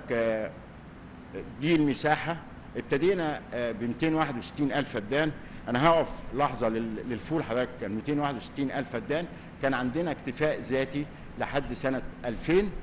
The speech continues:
تلتمية وسبعة وعشرين ألف فدان. طبعًا، آه، ابتدى يحصل، آه، آه، آه، المساحه تقل نظراً ان ابتدى فتح الاستيراد وبيجي منتج، آه، سعره اقل، فابتدى، آه، يعزف الفلاح عن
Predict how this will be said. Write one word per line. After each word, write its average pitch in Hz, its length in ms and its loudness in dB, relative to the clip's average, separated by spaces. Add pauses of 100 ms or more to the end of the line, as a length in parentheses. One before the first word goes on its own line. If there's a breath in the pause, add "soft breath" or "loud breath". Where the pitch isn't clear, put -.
(920)
تلتمية 139 340 4
وسبعة 139 280 4
وعشرين 135 320 2
ألف 139 260 -2
فدان. 135 420 0 (420)
طبعًا، 170 420 4 (240)
آه، 123 320 -2
ابتدى 151 320 2
يحصل، 139 400 2 (260)
آه، 113 280 2 (460)
آه، 113 280 0 (200)
آه، 113 300 -2
المساحه 127 440 4
تقل 165 380 4 (400 loud breath)
نظراً 165 360 2
ان 131 260 -2
ابتدى 131 420 0
فتح - 340 -2
الاستيراد 131 560 0 (380 loud breath)
وبيجي 156 260 4
منتج، 139 400 2 (200)
آه، 117 220 0 (160)
سعره 135 320 4
اقل، 160 440 4 (360)
فابتدى، 147 340 4
آه، 120 380 2
يعزف 131 440 2
الفلاح 123 540 2
عن 135 260 4